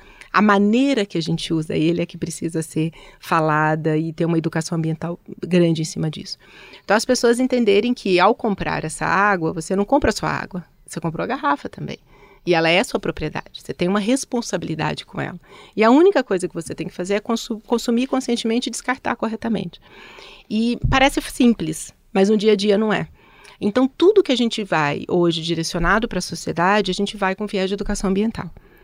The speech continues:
Então, todas as ações e pra construir essa percepção da relação positiva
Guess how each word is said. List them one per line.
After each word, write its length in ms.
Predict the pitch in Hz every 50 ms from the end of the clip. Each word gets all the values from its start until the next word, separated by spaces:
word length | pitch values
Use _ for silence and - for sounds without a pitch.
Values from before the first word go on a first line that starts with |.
| - - _ _
Então, 160 | - 170 160
todas 260 | - 220 226 269 247
as 140 | 233 202 196
ações 720 | 196 190 - - 180 165 165 170 175 170 170 175 170 -
e 80 | 165
pra 160 | - - 185 -
construir 1040 | _ - - 269 294 320 339 - - - - - 269 247 208 202 190 208 220 240 - - - - - - - -
essa 240 | 165 185 - -
percepção 800 | 175 - 185 - - 180 - - - - 160 160 160 165 185 202 _ - - _ _ -
da 100 | - 190
relação 680 | 190 190 233 226 226 214 214 - - - 262 269 302 311
positiva 760 | - 262 262 233 220 220 - - - 170 175 170 - 180 190